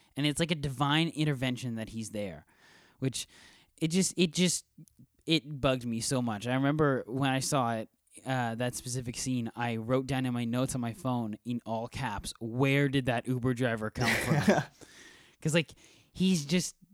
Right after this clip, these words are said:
Speaker 1: appears out of thin air. I wish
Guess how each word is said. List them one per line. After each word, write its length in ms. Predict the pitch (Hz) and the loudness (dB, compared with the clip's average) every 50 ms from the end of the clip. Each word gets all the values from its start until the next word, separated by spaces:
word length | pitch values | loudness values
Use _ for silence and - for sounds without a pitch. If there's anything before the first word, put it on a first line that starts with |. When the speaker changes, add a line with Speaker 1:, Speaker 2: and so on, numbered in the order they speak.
| - _ - | -20 _ -8
Speaker 1:
appears 580 | 120 123 - - 156 180 202 202 196 156 117 131 | -8 -8 -6 -4 -2 0 0 0 0 0 -2 -4
out 80 | 120 | -6
of 120 | 117 117 - | -6 -6 -6
thin 180 | 139 139 131 | -4 -4 -2
air. 420 | 131 143 156 151 107 92 90 - _ _ _ - _ _ _ - - | -2 -2 -2 -2 -4 -6 -12 -16 _ _ _ -20 _ _ _ -14 -6
I 140 | 117 151 | -2 0
wish 220 | 160 185 185 - | 2 2 2 0